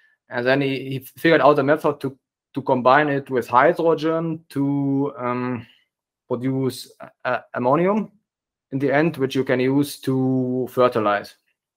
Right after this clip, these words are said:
And this changed everything. And, well, it helped to even sustain the wo-, the population in the world that we have today. And of course, the other important development were, were pesticides. Before pesticides, you would have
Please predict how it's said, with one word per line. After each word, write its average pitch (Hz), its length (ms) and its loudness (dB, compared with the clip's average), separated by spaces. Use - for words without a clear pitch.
And 127 340 4
this 160 160 2
changed 139 300 4
everything. 180 600 2
And, 131 640 0
well, 151 320 4
it 151 140 -6
helped 151 320 2
to 139 280 0
even 143 340 -2
sustain 175 640 4
the 143 120 4
wo-, 127 260 0
the 139 80 -8
population 139 580 2
in 131 80 -4
the 123 80 -4
world 135 300 4
that 135 100 -8
we 123 80 -2
have 127 160 -2
today. 123 440 -2
And 123 300 2
of 123 120 -2
course, 131 160 2
the 127 80 0
other 156 180 8
important 151 440 0
development 143 400 2
were, 127 120 -2
were 123 600 4
pesticides. 117 580 0
Before 120 220 -4
pesticides, 151 600 0
you 127 100 -2
would 123 220 -4
have 123 280 0